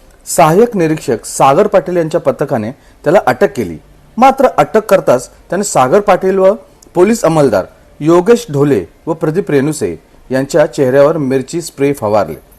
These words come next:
या हल्ल्यात तिघांनाही डोळ्यात तीव्र जळजळ होऊन श्वास घेण्यास त्रास होऊ लागला. तातडीने त्यांना ससून रुग्णालयात दाखल करण्यात आले आहे.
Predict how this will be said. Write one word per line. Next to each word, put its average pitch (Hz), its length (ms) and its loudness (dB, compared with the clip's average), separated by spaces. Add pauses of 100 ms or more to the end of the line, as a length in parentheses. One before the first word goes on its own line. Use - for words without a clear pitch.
(880)
या 147 100 2
हल्ल्यात 170 300 2 (400)
तिघांनाही 226 460 4
डोळ्यात 160 340 4 (380)
तीव्र 262 240 2
जळजळ 180 420 4
होऊन 139 260 2 (380)
श्वास 185 300 2
घेण्यास 151 380 -4
त्रास 151 280 0
होऊ 127 160 -2
लागला. 85 260 0 (440)
तातडीने 175 500 2
त्यांना 208 400 -2
ससून 220 400 0
रुग्णालयात 156 460 0
दाखल 135 340 0
करण्यात 117 380 -4
आले 98 180 -2
आहे. 78 160 -8